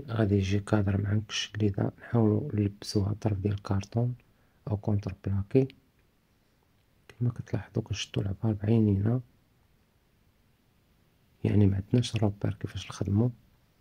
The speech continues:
أنا في نظري هذه هي الوسيلة أو الطريقة الوحيدة اللي بغينا نخدمو. كنفيكسو الكادر بيدينا مزيان، كنشارجيو مزيان كما كتلاحظوا. فوالا، هذه هي النتيجة النهائية ديالنا.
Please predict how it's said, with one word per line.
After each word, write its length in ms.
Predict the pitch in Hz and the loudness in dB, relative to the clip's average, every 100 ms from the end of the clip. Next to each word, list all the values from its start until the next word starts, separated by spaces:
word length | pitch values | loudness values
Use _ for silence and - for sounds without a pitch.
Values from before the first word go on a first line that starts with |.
| _ _ _ - | _ _ _ -2
أنا 180 | 120 | 0
في 140 | 117 123 | 2 4
نظري 420 | 117 107 104 104 | 4 4 4 2
هذه 360 | 92 98 101 104 | 4 2 2 2
هي 60 | |
الوسيلة 520 | 110 107 95 - 110 | 2 2 0 0 0
أو 120 | 123 110 | 0 -8
الطريقة 460 | - 110 104 101 | -4 -2 -2 0
الوحيدة 640 | 107 98 98 113 98 113 113 _ _ _ _ _ _ _ | -2 -2 -4 -6 -4 -4 -6 _ _ _ _ _ _ _
اللي 120 | - 92 | -6 0
بغينا 220 | 95 95 | 2 2
نخدمو. 480 | - 98 95 120 135 _ _ _ _ _ _ _ _ | -2 -4 0 0 -2 _ _ _ _ _ _ _ _
كنفيكسو 500 | - 98 120 - - | -4 0 -2 2 2
الكادر 380 | 104 - 110 101 | 2 2 0 2
بيدينا 500 | 98 101 - 101 98 | 0 -4 -4 -2 -2
مزيان، 480 | 95 90 95 110 131 - _ _ _ - | -2 -4 0 0 0 -2 _ _ _ -8
كنشارجيو 600 | - 98 110 101 95 98 | -6 -2 0 0 2 0
مزيان 800 | 92 85 - 95 98 107 120 131 - _ _ _ _ _ _ _ _ _ _ _ | 0 -4 -6 -2 2 2 2 0 -6 _ _ _ _ _ _ _ _ _ _ _
كما 220 | - 92 | -6 -6
كتلاحظوا. 600 | - - 101 87 - 120 123 _ _ _ _ _ _ _ - _ _ - | -6 -14 -14 -14 -6 -4 -4 _ _ _ _ _ _ _ -20 _ _ -20
فوالا، 360 | 92 95 101 | -12 -10 -6
هذه 200 | 98 95 | -6 -4
هي 120 | 95 95 | -6 -8
النتيجة 480 | 95 95 101 - | -10 -12 -10 -4
النهائية 540 | 95 90 87 123 104 95 | -2 -4 -6 -8 -4 -4
ديالنا. 520 | 90 90 90 101 135 | -4 -14 -12 -6 -6